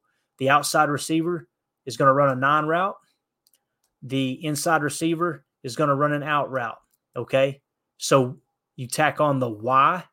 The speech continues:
out. Luke Musgrave's your wide receiver. He's gonna run an out route. Some people refer to that as double Ohio. Like I said, I would call it Ohio, Y out,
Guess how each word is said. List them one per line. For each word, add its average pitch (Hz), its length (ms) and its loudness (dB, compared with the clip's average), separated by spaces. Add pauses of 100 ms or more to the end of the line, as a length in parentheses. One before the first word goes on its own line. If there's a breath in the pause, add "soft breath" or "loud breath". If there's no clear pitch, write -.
out. 180 420 -2 (800)
Luke 139 120 -6
Musgrave's 135 440 0
your 131 100 -2
wide 135 180 2
receiver. 165 520 -4 (180)
He's 185 180 -4
gonna 160 180 4
run 135 180 0
an 120 80 -6
out 120 220 -6
route. 120 280 -8 (240)
Some 160 240 -2
people 180 240 -2
refer 156 320 2
to 147 60 0
that 143 300 -2
as 127 280 -4 (120)
double 143 360 2
Ohio. 123 600 -2 (340)
Like 127 120 -6
I - 40 -14
said, - 420 -4
I 131 100 -2
would 143 140 -2
call 127 240 0
it 120 160 -10
Ohio, 151 720 2 (1000)
Y 151 440 2
out, 131 360 -2